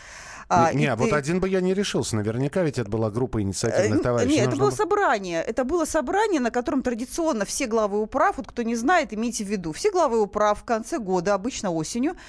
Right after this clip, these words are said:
Speaker 1: а, должны отчитываться перед, э, жителями района о том, что они сделали за этот год, э, у, допустим, в благоустройстве, там, в торговле, в ремонте, капремонте домов.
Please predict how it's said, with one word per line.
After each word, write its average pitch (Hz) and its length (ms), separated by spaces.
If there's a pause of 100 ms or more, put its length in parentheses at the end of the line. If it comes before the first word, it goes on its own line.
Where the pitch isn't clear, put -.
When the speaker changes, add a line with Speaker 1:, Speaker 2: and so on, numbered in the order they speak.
(180)
Speaker 1:
а, 185 80
должны 240 220
отчитываться 330 460
перед, 226 280
э, 214 180
жителями 233 380
района 240 460
о - 20
том, 381 160
что - 200
они 302 180
сделали 240 280
за 208 120
этот 202 240
год, 254 320
э, 170 520
у, 170 220
допустим, 190 540
в 156 60
благоустройстве, 262 840
там, 190 240
в - 40
торговле, 233 800
в 180 80
ремонте, 269 560
капремонте 262 480
домов. 220 580